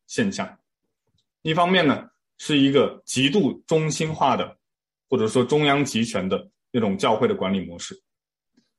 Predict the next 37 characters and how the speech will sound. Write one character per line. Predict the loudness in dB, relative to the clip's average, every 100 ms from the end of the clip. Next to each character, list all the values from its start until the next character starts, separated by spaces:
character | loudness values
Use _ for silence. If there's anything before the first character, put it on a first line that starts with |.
| _ _ _ _ _ _ _ _ _
这 | 2
样 | 4
的 | 4
模 | 4 2
式， | 2 -2 -2 _ _ _ _ _ _ _ _ _ _ _ _ _
在 | 0 2
这 | 2
样 | 4
的 | 4
模 | 4
式 | 2 2
里 | 2 0 0
面， | -2 -2 -8 _ _ _ _ _
教 | 0 2
会 | 4
的 | 4
领 | 2 0
袖 | 0 2
被 | 2
视 | 2 0 2
为 | 4 2 -4
是 | -4 -2 0
教 | 2 2
会 | 2
的 | 0
首 | 0 -2
席 | -2 0 2
运 | 4
营 | 4 2
官， | 2 0 -6 _
啊， | -16 -12
也 | -6
就 | -4
是 | -4
C | -2 2
E | 4 6
O。 | 4 0